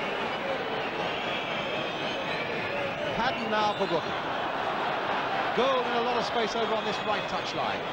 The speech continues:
Bonds coming in well to join up with the attack. Still with Billy Bonds, and now with Trevor Booking. He tried it, has it through, Bobby Gould! Yes! Number five,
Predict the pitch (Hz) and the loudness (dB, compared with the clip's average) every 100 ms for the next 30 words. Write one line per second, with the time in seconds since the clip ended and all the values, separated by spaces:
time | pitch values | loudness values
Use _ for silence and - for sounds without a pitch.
0 | - - 233 277 262 - 262 247 233 226 | -4 0 2 2 2 0 0 0 0 2
1 | 233 233 214 220 208 233 226 214 202 196 | 2 4 2 0 2 2 2 2 0 0
2 | 185 170 139 - - - - - - - | 0 0 0 0 -2 -2 -2 -2 -2 -2
3 | - - - 220 - 220 - - - - | -2 -2 -2 -2 -2 -2 -2 -2 -2 -2
4 | - - - 226 254 240 226 240 226 226 | -2 -2 0 2 2 2 0 0 2 2
5 | 208 196 185 202 247 262 247 233 247 240 | 0 0 -2 -2 0 2 0 0 0 2
6 | 233 247 254 254 247 - - 254 - 285 | 2 2 2 0 -2 -4 -2 -2 2 2
7 | 294 294 - - 370 370 359 339 359 381 | 2 2 2 2 4 4 4 4 4 4
8 | 381 381 359 - - - 370 392 - - | 6 6 4 0 0 2 4 4 4 4
9 | - - - - - - - - - - | 4 4 4 4 4 4 4 2 2 2
10 | - - 392 - 359 349 330 311 - 302 | 2 2 2 4 2 4 4 2 2 2